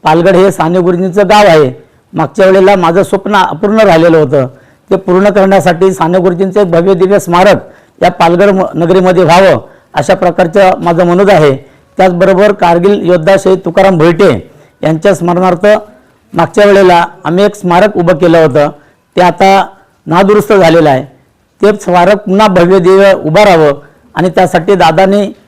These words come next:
निधी द्यायचा कबूल केलेला आहे आणि ते स्मारक देखील चांगल्या प्रकारचं होईल. वीरचक्रप्राप्त बळीराम साळवी यांच्या स्मरणार्थ देखील काही ना काहीतरी आम्हाला करायची इच्छा आहे. नक्कीच, अ, या सर्व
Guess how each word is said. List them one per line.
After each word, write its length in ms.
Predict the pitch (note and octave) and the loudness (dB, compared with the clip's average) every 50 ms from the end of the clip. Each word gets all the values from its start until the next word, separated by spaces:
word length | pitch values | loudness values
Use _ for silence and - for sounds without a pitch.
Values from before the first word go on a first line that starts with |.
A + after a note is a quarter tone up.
| _ _ _ | _ _ _
निधी 520 | - D3+ D#3+ D#3 F#3 G#3 G#3+ - - - - - | -4 -4 -2 0 2 0 0 0 -4 -8 -10 -4
द्यायचा 340 | C#3 F3 F3+ F3 D#3+ G3+ | -2 0 0 0 0 -2
कबूल 280 | E3 F#3+ F3+ F3+ A#3 A3 | -2 -2 -2 -2 -2 -2
केलेला 320 | F#3 - F3 E3+ E3 D3+ | 0 0 2 2 2 2
आहे 140 | C#3 A#2+ A2 - - _ _ _ _ _ | 0 -2 -4 -6 -12 _ _ _ _ _
आणि 180 | - D3 E3+ F3 D#3+ | -6 -4 -4 -2 -2
ते 100 | G3+ G3+ | -2 -2
स्मारक 340 | - - F#3 D#3+ E3 F#3+ G3+ | -2 -2 -2 -2 0 0 0
देखील 280 | E3+ F3+ E3 F#3+ F#3 E3+ | 0 0 -2 -2 -2 -2
चांगल्या 280 | G3 E3 E3+ F3+ F3+ | -2 -2 -2 -2 -2
प्रकारचं 440 | E3+ F3 E3 E3+ F3 D#3 D3+ E3 D#3+ | 0 -2 -2 -2 -2 -2 0 0 0
होईल. 280 | C#3+ D#3+ F3 G3 G#3+ A#3 - - _ _ _ _ - | 2 2 2 2 0 -2 -6 -16 _ _ _ _ -6
वीरचक्रप्राप्त 800 | - D#3 G3+ A3+ F#3+ G#3+ F#3 G#3 G3+ F#3+ - G3 F#3 F#3 - G#3 | -2 -2 -2 0 0 -2 0 0 0 0 0 0 -2 0 -2 -2
बळीराम 340 | F#3+ F3 F#3+ G3 G3 G3 F#3+ | 0 2 2 2 2 0 0
साळवी 400 | D#3+ - F3 F3+ F#3 F#3+ F3 C3 G2 - - _ _ _ _ _ | -2 -2 0 0 2 2 0 0 -2 -6 -14 _ _ _ _ _
यांच्या 280 | - D#3 D#3 D#3 G#3 F#3+ | -6 -6 -2 -2 -2 -2
स्मरणार्थ 480 | - F3 F3 E3+ F3 F#3+ G3 F#3 F3+ G#3 | 0 -2 -2 -2 0 0 -2 0 0 0
देखील 420 | F3+ F#3 F3+ - G3+ G3 G3+ G#3 - - _ _ _ _ | 0 -2 -2 0 0 0 -2 -2 -6 -12 _ _ _ _
काही 160 | - D#3 E3+ F#3 | -4 -2 0 0
ना 80 | G3 | 0
काहीतरी 340 | F#3+ F#3 F3+ E3+ D#3+ G3 G3 | 0 0 0 0 0 0 0
आम्हाला 320 | F#3+ F3+ F3+ F#3 F#3+ G3 | 0 0 0 0 0 -2
करायची 380 | F#3+ F#3+ E3+ E3+ F#3+ F3 F3+ F3+ | -2 -2 0 0 0 0 0 -2
इच्छा 240 | D#3+ D3+ - - G3 | -4 -2 -2 0 0
आहे. 380 | E3+ D3 B2 A2+ A#2+ - _ _ _ _ _ _ _ _ _ _ - | 2 2 0 -2 -6 -10 _ _ _ _ _ _ _ _ _ _ -6
नक्कीच, 420 | - - - - G#3+ G#3 G3 A3 | -6 -4 -2 0 0 0 0 2
अ, 260 | G#3 G#3 G#3+ G#3 G3 E3+ - - - - | 2 2 4 2 2 0 -4 -10 -6 -2
या 140 | F3+ G3 | -2 -2
सर्व 300 | - - G3+ F#3+ F#3+ G3 | 0 0 0 0 2 2